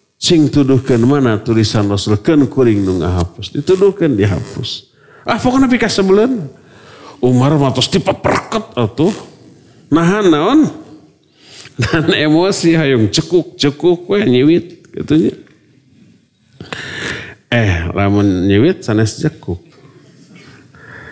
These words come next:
Celetot. <laughs> Cekuk mah hayung nenggel gitu nya. Tah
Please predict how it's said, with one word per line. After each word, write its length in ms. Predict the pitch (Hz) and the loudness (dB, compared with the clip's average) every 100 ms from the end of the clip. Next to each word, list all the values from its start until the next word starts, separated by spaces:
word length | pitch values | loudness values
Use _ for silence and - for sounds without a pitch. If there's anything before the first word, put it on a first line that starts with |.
| - - _ | -20 -20 _
Celetot. 640 | - 127 127 170 180 - - | -2 -2 0 0 0 -2 -2
<laughs> 1300 | 719 - - - 120 - - - - - - - _ | -2 -2 -4 -2 -2 -2 -8 -20 -18 -18 -18 -20 _
Cekuk 380 | 107 104 135 131 | -4 0 -2 0
mah 160 | 156 160 | 0 2
hayung 400 | 117 98 98 95 | 2 2 2 2
nenggel 640 | 92 90 90 87 80 82 | 2 2 2 2 0 -2
gitu 320 | 82 78 85 | -6 -6 -4
nya. 160 | 87 87 - - _ | -4 -4 -8 -16 _
Tah 400 | - 135 123 107 | -4 -2 0 -2